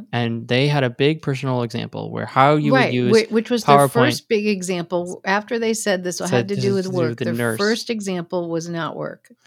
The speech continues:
Speaker 1: But what it was, um, was this woman said that she had her,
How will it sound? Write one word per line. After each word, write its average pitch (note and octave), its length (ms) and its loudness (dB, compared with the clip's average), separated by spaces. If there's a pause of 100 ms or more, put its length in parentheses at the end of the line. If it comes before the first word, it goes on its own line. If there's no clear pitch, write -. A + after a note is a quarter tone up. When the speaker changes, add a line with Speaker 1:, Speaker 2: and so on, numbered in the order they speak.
(220)
Speaker 1:
But D#3+ 260 2
what D3+ 160 0
it D3+ 100 2
was, C3+ 680 4 (400)
um, A#2 320 -2
was A#2+ 340 -2 (160)
this B2 300 -10
woman C#3 400 -2
said A#2 460 -6
that G#2 380 -8
she B2 340 -6
had A#2 260 -6
her, A#2 260 -8